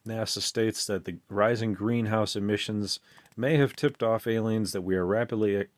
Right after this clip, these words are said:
we are a rapidly expanding threat. Uh, watching from afar, extraterrestrials have viewed changes in the Earth's atmosphere as symptomatic of a civilization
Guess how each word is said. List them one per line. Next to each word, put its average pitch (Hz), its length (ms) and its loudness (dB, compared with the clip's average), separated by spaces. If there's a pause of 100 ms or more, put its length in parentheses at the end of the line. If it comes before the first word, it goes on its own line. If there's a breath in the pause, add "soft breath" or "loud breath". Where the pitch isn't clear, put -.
(140)
we 110 160 2
are 101 320 2
a 107 120 0
rapidly 107 580 0
expanding 110 520 -4
threat. 113 360 -6 (880 loud breath)
Uh, 92 380 -2 (800 soft breath)
watching 120 400 0
from 113 180 0
afar, 120 420 2
extraterrestrials 113 1000 0
have 98 160 -4
viewed 101 260 -2
changes 110 480 -4
in 104 60 -6
the 98 60 -4
Earth's 98 220 -4
atmosphere 120 600 0
as 95 260 -4
symptomatic 110 880 -2
of 92 320 -8 (300 soft breath)
a 95 100 -6
civilization 139 1160 0